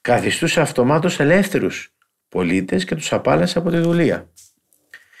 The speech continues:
Έτσι, στον επίσκοπο ανήκει το ειδικό δικαίωμα να δέχεται ως μοναχούς και άτομα νεαρή-, νεαρής ηλικίας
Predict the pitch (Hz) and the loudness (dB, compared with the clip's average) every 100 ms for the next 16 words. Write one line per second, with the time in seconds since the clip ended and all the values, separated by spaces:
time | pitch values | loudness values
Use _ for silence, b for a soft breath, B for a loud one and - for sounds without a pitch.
0 | B B _ - 113 113 - 151 151 113 | B B _ -2 2 2 0 -4 -2 -2
1 | 107 98 135 147 - 113 - 101 139 202 | -2 0 0 0 0 -2 0 0 0 -2
2 | - _ _ _ _ _ _ _ - 101 | -8 _ _ _ _ _ _ _ -4 -2
3 | 101 131 143 - - 113 180 233 - _ | 2 4 2 2 -2 -2 0 -4 -10 _
4 | _ _ - 104 104 101 92 165 135 107 | _ _ -2 0 0 -2 0 2 2 0
5 | - 110 104 101 95 120 127 110 107 104 | 0 0 2 2 2 2 0 -2 -2 0
6 | 92 92 135 - 120 127 - 101 92 - | -2 -4 -6 -4 -2 -2 -2 -4 -4 -8
7 | _ _ _ _ _ _ _ 123 123 113 | _ _ _ _ _ _ _ 0 2 4
8 | 107 110 117 120 113 - 104 104 101 98 | 4 4 2 0 -2 -4 -2 2 2 2
9 | 110 - - - - - 92 127 156 - | 0 -4 -6 -8 -6 0 0 0 -2 -6